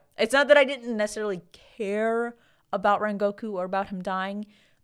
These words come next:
I just didn't get why people were so <laughs> distraught over it.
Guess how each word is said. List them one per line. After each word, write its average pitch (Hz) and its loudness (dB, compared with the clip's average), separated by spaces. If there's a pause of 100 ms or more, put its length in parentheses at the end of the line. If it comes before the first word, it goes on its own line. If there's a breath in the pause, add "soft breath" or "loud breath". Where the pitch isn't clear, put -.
(120)
I 226 6
just 247 -4
didn't 220 0
get 196 6
why 190 4
people 185 -6
were 175 -4
so - -10
<laughs> 165 -8
distraught 139 -10
over - -14
it. 58 -14